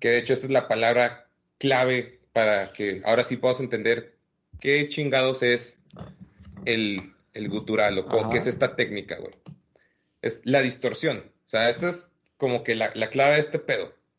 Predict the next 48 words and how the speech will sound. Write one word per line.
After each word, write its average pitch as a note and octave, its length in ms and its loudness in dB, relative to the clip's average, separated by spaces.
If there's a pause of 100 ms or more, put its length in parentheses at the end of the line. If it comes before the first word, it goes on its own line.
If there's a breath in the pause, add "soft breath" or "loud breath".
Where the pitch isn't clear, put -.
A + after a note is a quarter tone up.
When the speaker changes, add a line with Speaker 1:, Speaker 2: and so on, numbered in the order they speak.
(220)
Speaker 1:
Otra D3+ 200 -2
forma F3 240 2
de E3+ 60 6
llamar D3+ 220 2
a E3+ 60 2
la D#3 120 -2
distorsión C#3+ 880 -4
o A#2 180 2
la G#2+ 500 -2 (460)
voz D3+ 300 6
aguardientosa, C3+ 1040 0
Speaker 2:
Ujú. D3 400 -8 (120)
Speaker 1:
que A#2+ 100 2
es A2+ 120 -2
icónica B2 500 -2
de A2+ 80 0
un A2+ 80 -4
chingo A#2+ 260 -2
de A2+ 60 0
cantantes A#2 520 -4
como, G2 320 -6
no F#2+ 100 -6
sé, G2 160 -6
Kurt A2 220 0
Cobain A2+ 280 2
de A2+ 80 0
Nirvana, G#2 440 -4
güey, G#2+ 280 -2
o F2+ 220 -4
mi F#2 160 -4
bebé F#2 220 0
Dave G#2 180 0
Grohl G2+ 220 0
de G2+ 80 0
los F2+ 140 -6
Foo G2+ 100 -6
Fighters, G#2 320 0
en F#2+ 120 -14
nombre F#2+ 220 -4
del F#2 80 -2
Speaker 2:
Ajá. - 40 -10
Speaker 1:
Padre, F#2 220 -4
del - 80 -14
Hijo - 120 -16
y - 20 -14
del - 80 -18
Espíritu - 300 -14
Santo. - 180 -20